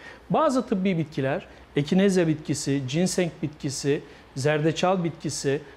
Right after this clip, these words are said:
sarımsak bitkisi, nane, melisa, çörek otu, meyan kökü gibi bitkiler hep bizim bağışıklık sistemimizi uyaran,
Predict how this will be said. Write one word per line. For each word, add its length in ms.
sarımsak 640
bitkisi, 580
nane, 580
melisa, 680
çörek 400
otu, 400
meyan 460
kökü 300
gibi 320
bitkiler 500
hep 200
bizim 360
bağışıklık 520
sistemimizi 720
uyaran, 560